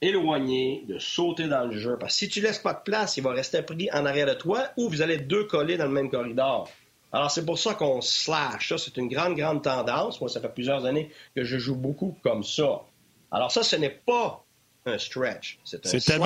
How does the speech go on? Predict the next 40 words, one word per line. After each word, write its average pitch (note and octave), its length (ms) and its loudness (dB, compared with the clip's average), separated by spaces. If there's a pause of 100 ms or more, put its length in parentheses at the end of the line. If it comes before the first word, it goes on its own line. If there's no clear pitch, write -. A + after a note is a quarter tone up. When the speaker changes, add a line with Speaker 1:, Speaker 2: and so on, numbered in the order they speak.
(120)
Speaker 1:
slash. - 40 -6
Speaker 2:
football, C#3+ 520 4
ça, C3 340 4
Guy. B2+ 280 0 (760)
C'est D3 220 0
Speaker 1:
<laughs> - 0 -
Speaker 2:
tellement E3 360 4
football, C#3+ 500 4
ça, C3+ 180 2
en A#2+ 60 2
plus, C#3+ 300 2
d'amener, D3 520 4 (300)
d'amener E3 340 4
l'ailier F3+ 320 4
rapproché D#3 480 4
puis D3 160 4
le C#3 80 4
receveur D#3 400 4
de D3+ 120 4
passe E3+ 340 4
de C#3+ 80 4
cette C#3 260 2
côté-là D3+ 480 4
pour - 140 -2
qu'il - 80 2
s'en C#3+ 120 2
aille D3 180 4
à C3+ 100 2
gauche, D3+ 320 2
pour C3 180 2
laisser E3 480 2 (380)
le, C#3 240 4
le, C3+ 180 4
le, C3 160 4
le C3 140 4
maraudeur, C#3+ 560 2
le C3+ 80 2
safety D3+ 480 2
en D3 80 2
anglais, C#3+ 440 0